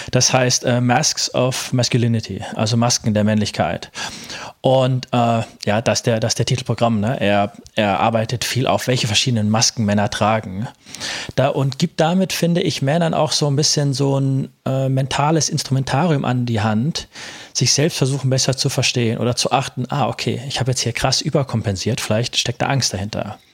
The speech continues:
Ich habe gerade, äh, diese und jene Scham, ähm, vielleicht sollte ich einen Moment drüber nachdenken, was da dahinter steckt. Vielleicht kann ich mich selbst damit besser kennenlernen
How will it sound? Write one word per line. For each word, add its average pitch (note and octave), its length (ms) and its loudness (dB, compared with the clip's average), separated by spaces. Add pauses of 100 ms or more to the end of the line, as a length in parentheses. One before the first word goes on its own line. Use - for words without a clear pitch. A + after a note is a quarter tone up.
(760)
Ich - 140 0
habe A#2+ 200 2
gerade, A#2+ 580 2
äh, A#2+ 200 0
diese C#3+ 260 2
und A#2 100 0
jene D3 220 2
Scham, A#2 600 2
ähm, B2+ 460 0
vielleicht - 260 -2
sollte B2+ 160 0
ich A#2 60 -4
einen B2+ 100 2
Moment B2 180 0
drüber A#2+ 180 0
nachdenken, A#2+ 480 -2
was A2+ 120 -4
da - 80 -2
dahinter A2+ 300 0
steckt. - 420 -10
Vielleicht - 480 -4
kann B2+ 140 0
ich A#2 80 -2
mich B2+ 120 0
selbst C3+ 240 0
damit B2+ 140 0
besser B2+ 200 0
kennenlernen B2 400 0